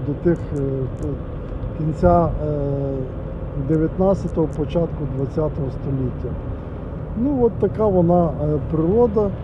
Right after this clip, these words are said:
така вона батьківщина споконвічних українців. Є Озимина, якщо ми з вами бачимо. Є в нас, е, місцини такі, гори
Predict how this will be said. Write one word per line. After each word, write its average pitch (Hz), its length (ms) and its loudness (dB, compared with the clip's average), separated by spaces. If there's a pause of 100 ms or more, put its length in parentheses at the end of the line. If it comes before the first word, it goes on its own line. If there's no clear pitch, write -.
(1300)
така 180 220 2
вона 170 400 6
батьківщина 165 640 2
споконвічних 160 800 0
українців. 180 640 0 (140)
Є 185 80 6
Озимина, 185 680 2
якщо 180 240 0
ми 175 220 2
з 165 40 -2
вами 165 360 -2
бачимо. 160 360 0 (1080)
Є 208 100 -2
в 185 80 -2
нас, 156 420 -4
е, 143 40 -4 (800)
місцини 202 580 0
такі, 160 580 -4 (1400)
гори 185 340 2